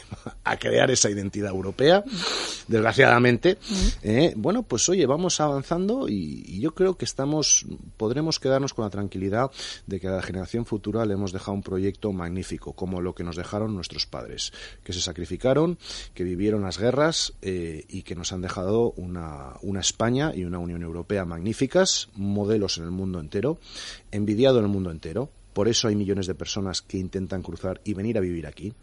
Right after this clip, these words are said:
Speaker 2: Mm.
Speaker 1: No se han vuelto locos, porque claro, uno dice, escuchando lo que escucho dentro sobre la Unión Europea o sobre la España o lo que sea, decir que ¿por qué vienen,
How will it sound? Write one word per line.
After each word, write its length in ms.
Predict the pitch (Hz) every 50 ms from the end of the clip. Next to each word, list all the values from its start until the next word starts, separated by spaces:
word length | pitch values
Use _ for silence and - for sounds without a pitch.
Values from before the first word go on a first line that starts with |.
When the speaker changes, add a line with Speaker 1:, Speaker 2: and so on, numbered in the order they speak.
| - - -
Speaker 2:
Mm. 240 | 185 170 151 - - -
Speaker 1:
No 100 | 160 185
se 100 | - 233
han 80 | 214
vuelto 240 | 196 170 123 - 95
locos, 420 | 117 175 - - 95 82 - - - -
porque 240 | - 92 - - 85
claro, 240 | - - 156 170 131
uno 160 | 110 120 110
dice, 220 | 101 92 - 95
escuchando 420 | 82 - - 95 - - 107 120 127
lo 60 | 120
que 60 | 110
escucho 340 | 107 - - 135 - - 120
dentro 240 | 143 170 - - 98
sobre 160 | - 90 85
la 40 | 87 85
Unión 180 | 87 95 104
Europea 460 | 104 104 107 101 - 131 143 135 92 -
o 80 | 85
sobre 220 | - - 87 85 85
la 160 | 82 78 80
España 420 | - - - 107 123 147 139 113
o 60 | 95 87
lo 100 | 85 -
que 80 | 101
sea, 240 | - - 113 127 143
decir 320 | 139 101 - 107 98 87
que 120 | - 101 -
¿por 260 | - - - 95 -
qué 100 | - 104
vienen, 320 | 107 120 120 120 117 107